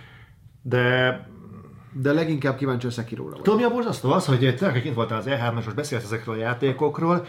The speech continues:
Speaker 2: Na, Death
Speaker 1: hogy
Speaker 2: Stranding is
Speaker 1: nem,
Speaker 2: simán megjelenhet.
Speaker 1: nem lett, nem tűnsz úgy, mintha el lennél ragadtatva ezektől
Speaker 2: Nem,
Speaker 1: a
Speaker 2: én
Speaker 1: címektől.
Speaker 2: szerintem jó címek lesznek.
Speaker 1: Tehát, eh, persze, de egyiknél sem látom azt a fajta, ö, vibe-ot, hogy,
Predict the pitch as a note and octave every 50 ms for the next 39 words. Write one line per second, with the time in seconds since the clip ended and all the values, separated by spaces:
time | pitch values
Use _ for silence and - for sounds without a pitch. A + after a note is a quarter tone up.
0 | - D#3 D#3 D#3+ G3 G#3+ F#3+ F#3 D#3 C#3 C3+ C3+ C3+ B2 B2 - - - - B2+
1 | B2 B2 A#2+ B2 A#2+ A#2 A#2 B2+ C3+ C#3 - - E3 G#3+ A3+ F3+ B2 A2+ A#2 D3+
2 | F#3 G#3 F#3 C#3 B2+ B2 - C#3+ B2+ - C3+ B2+ B2+ A#2+ B2 D#3+ C#3 A2+ A#2+ A2+
3 | G#2+ - C3+ C3+ B2+ A2+ G#2+ G2+ G2+ A2 A2 A2+ A2+ G2 G2 G2 G2 - - G#2+
4 | G2 - A2 G#2+ G#2 F#2+ G#2+ A2+ A#2 B2+ C#3+ A2+ A2+ C3+ D3+ E3 C3 A#2 A#2 A2
5 | G#2 G#2 - - A#2 G#2+ G#2 G#2 E4+ F4+ F4 - B2+ - - A#2 A2 A2 A2 -
6 | - - A#2+ - - - C#3 C3+ C#3+ C#3 D#3+ D#3+ D#3+ - - - - - - -
7 | - D3+ C3+ C#3 E3+ F#3 C3 B2 A2 - A#2+ A2+ - B2 A#2 A#2+ A#2 A#2 A#2+ A#2+
8 | A#2+ A#2 A#2 A#2+ - A#2+ A#2 A2+ A#2 A#2+ A#2+ A#2+ A#2 A#2+ A#2 - - - - C3+
9 | B2 A#2+ A#2+ B2 B2+ A#2 C3+ B2 A2+ A2+ A2 B2 A#2+ A#2 - B2 A#2+ A2+ A#2